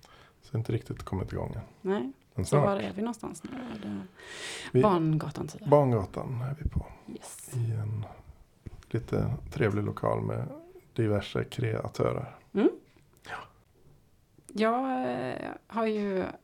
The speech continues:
Speaker 2: liksom bjudit in dig här. Eller liksom, jag vill ju
Speaker 1: Mm.
Speaker 2: ha med dig här för att
Speaker 1: Mm.
Speaker 2: jag tycker väldigt mycket om dina bilder.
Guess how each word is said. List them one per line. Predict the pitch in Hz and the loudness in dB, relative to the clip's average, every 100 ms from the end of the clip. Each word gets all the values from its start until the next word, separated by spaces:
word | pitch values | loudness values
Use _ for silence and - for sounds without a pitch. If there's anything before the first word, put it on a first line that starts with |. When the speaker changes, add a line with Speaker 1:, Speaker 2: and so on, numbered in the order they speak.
| _ - | _ -8
Speaker 2:
liksom | 185 185 180 180 - | -6 -4 -4 -4 2
bjudit | 170 175 | 2 4
in | 294 320 | 4 4
dig | - | 2
här. | 147 - - | -2 -6 -4
Eller | 180 170 | 0 0
liksom, | - 180 | 4 4
jag | 175 | 4
vill | 196 | 2
ju | 208 | 2
Speaker 1:
Mm. | 175 | 2
Speaker 2:
ha | 180 | 2
med | 202 202 | 2 0
dig | - | -2
här | 147 | -4
för | - | 4
att | 131 | 6
Speaker 1:
Mm. | 156 | 6
Speaker 2:
jag | 135 - - | 4 0 -4
tycker | - 156 | -12 -8
väldigt | 170 160 | -6 -6
mycket | 156 160 | -6 -2
om | 160 | -2
dina | 160 160 | -2 -2
bilder. | 156 196 | -4 -6